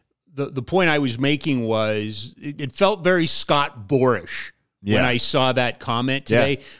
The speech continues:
Speaker 1: that I,
Speaker 2: Hundred percent.
Speaker 1: you know, talk to the players, talk to the coaches, talk to the, and I talked to prominent agents.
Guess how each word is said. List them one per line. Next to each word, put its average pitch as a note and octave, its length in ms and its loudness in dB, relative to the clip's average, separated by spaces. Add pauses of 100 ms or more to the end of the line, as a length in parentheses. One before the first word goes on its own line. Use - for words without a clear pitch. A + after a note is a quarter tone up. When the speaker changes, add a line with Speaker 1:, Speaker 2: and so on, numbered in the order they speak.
Speaker 1:
that C#3 160 4
I, C3 160 0
Speaker 2:
Hundred B2 200 2
percent. A2 260 -2
Speaker 1:
you D3+ 40 4
know, C#3 140 4
talk F3+ 440 0
to G3+ 80 0
the E3+ 60 -2
players, D3+ 540 -2 (460)
talk D#3+ 260 2
to F3 60 -6
the D#3 80 -4
coaches, C#3+ 560 -2
talk C#3+ 320 0
to D#3 80 -6
the, C#3 240 -2
and C#3 160 0
I C3 80 0
talked D3 260 0
to C#3 80 -6
prominent B2 460 -2
agents. F2+ 440 -10